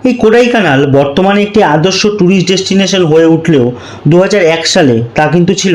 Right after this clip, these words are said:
নিতান্তই এক ফরেস্ট। মুরুগেসন ও রামান আদতে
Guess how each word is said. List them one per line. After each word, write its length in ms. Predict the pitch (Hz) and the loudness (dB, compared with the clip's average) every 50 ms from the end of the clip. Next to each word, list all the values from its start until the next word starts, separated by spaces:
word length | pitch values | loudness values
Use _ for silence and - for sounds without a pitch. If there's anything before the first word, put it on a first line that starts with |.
| 147 | 2
নিতান্তই 560 | 139 143 143 135 165 160 165 160 170 160 151 139 | 2 0 2 0 0 0 0 0 0 0 2 2
এক 140 | 135 131 - | 0 0 -2
ফরেস্ট। 440 | - - 110 104 101 107 - - - - - _ _ _ _ _ _ | -4 -2 -2 0 0 -2 -4 -6 -10 -12 -18 _ _ _ _ _ _
মুরুগেসন 640 | - - 165 185 220 226 226 254 233 240 185 160 143 135 131 - | -2 0 0 2 2 2 2 2 2 2 0 0 0 0 0 0
ও 80 | 165 165 | 0 2
রামান 340 | 143 147 143 135 127 117 107 98 104 - - - - - | 2 2 2 2 2 0 0 -2 -4 -6 -12 -16 -8 -4
আদতে 380 | 139 160 175 208 208 208 156 | -2 0 2 2 0 0 -2